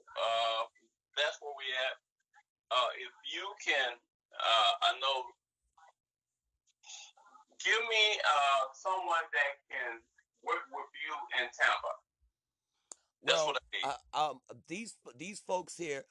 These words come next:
Speaker 2: what I like to do is, it's not so much, uh, I, I, I'm a, I'm, I'm like a catch twenty-two. I'm one of those people that, that every, I'm, I'm, I'm Moses.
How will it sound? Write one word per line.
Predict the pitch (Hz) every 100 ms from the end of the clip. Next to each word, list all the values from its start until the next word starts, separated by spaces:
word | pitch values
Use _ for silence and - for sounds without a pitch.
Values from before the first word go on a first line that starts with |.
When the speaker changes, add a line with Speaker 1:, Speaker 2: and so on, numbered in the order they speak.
| _
Speaker 2:
what | 131 160
I | 175
like | 214 208 175
to | -
do | 147 131 131 131
is, | 117 123 113 110 - - -
it's | 147 -
not | 196 202
so | -
much, | 170 151 - - _ _ _
uh, | - - -
I, | - _ _ -
I, | 139 170 - _ _ _ _ -
I'm | 165 233
a, | 226 196 -
I'm, | 139 185 214 - -
I'm | 208
like | 226 196
a | 156
catch | 123 165 151 -
twenty-two. | 147 143 131 110 - 107 85 -
I'm | 156 208
one | 202 202
of | 190
those | 156 160 151 -
people | 170 160 143
that, | 139 139 127 _ _ _ _ -
that | 147 -
every, | 151 165 170 -
I'm, | 214 247 -
I'm, | 208 240 -
I'm | 226
Moses. | 226 247 330 247 117 80 -